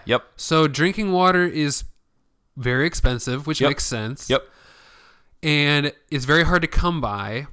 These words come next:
Speaker 1: Yes.
Speaker 2: But the problem with that is the movie is set up as being our world in the future.
Speaker 1: Yeah.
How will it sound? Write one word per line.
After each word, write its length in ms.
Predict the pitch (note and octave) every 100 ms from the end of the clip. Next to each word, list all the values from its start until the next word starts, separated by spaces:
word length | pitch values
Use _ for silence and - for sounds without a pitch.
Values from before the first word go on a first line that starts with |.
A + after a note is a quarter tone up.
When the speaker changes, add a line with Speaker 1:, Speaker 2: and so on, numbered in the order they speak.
| -
Speaker 1:
Yes. 440 | G2 - - - -
Speaker 2:
But 240 | B2 G3
the 60 | G3
problem 380 | - A#3 A#3 F#3+
with 120 | D#3+
that 280 | D3+ C#3+ C#3
is 540 | C#3+ C3+ C3+ B2+ - - _ _ _ _ _ _ _ _ _ C#3
the 140 | C#3+
movie 300 | F3+ G#3+ A3
is 160 | G3 -
set 200 | F3 E3
up 140 | D#3
as 200 | D3+ C3
being 540 | B2 C3+ C3+ C3 B2+ - _ _ _ _ -
our 460 | D3+ E3+ F#3 F#3 D#3+
world 420 | D3 D#3 D#3 D3
in 160 | C#3 C#3
the 100 | B2+
future. 840 | - E3 E3 - B2 A2+ A2 G#2+ -
Speaker 1:
Yeah. 280 | G2 D#2+